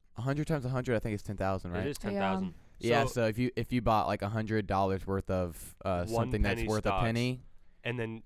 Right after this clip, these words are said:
Speaker 2: it goes and it, uh, increases.
Speaker 1: and that penny goes up to a hundred dollars, you just got ten thousand or ten thousand dollars.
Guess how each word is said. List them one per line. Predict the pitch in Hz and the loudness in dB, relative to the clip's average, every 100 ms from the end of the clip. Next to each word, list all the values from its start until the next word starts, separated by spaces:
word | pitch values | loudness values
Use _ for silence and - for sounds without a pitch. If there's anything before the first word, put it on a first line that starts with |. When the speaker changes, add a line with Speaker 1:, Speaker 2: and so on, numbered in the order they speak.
| - | -10
Speaker 2:
it | 110 | -6
goes | 104 110 110 98 - - - | -2 -2 -2 -6 -12 -16 -10
and | 113 | -6
it, | 107 - - 107 - - - - | -4 -6 -16 -20 -20 -20 -20 -10
uh, | 104 92 90 - | -6 -4 -6 -10
increases. | 104 104 - 123 117 117 113 107 | -12 -12 -8 -8 -6 -8 -8 -6
Speaker 1:
and | 117 | -4
that | 127 - | 0 2
penny | 139 131 113 | 4 2 4
goes | 117 113 | 4 4
up | 107 | 2
to | 120 | 2
a | |
hundred | 107 117 123 | 2 2 2
dollars, | 120 120 123 131 - - | 4 4 2 -2 -8 -8
you | 107 | -4
just | 107 104 | -4 -2
got | 104 85 | -4 -4
ten | 101 | -6
thousand | 92 90 95 | -4 -2 -2
or | 101 90 | -2 -2
ten | 98 | -4
thousand | 92 87 87 | -4 -4 -4
dollars. | 85 82 - - | -4 -4 -8 -16